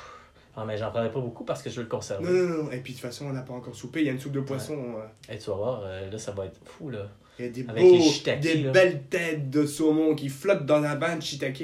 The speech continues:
Speaker 2: là.
Speaker 1: Carrément.
Speaker 2: Hey,
Speaker 1: C'est
Speaker 2: j'ai hâte de
Speaker 1: exactement plus des algues. Plus des algues.
Speaker 2: Hey, des algues.
Speaker 1: Algues, shiitake,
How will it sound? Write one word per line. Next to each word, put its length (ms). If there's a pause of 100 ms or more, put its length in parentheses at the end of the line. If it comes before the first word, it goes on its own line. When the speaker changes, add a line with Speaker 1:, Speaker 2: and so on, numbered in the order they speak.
(140)
Speaker 2:
là. 60 (160)
Speaker 1:
Carrément. 400 (180)
Speaker 2:
Hey, 100
Speaker 1:
C'est 100
Speaker 2:
j'ai 60
hâte 80
de 40
Speaker 1:
exactement 580
plus 160
des 220
algues. 420
Plus 240
des 160
algues. 260
Speaker 2:
Hey, 60
des 320
algues. 240
Speaker 1:
Algues, 320
shiitake, 720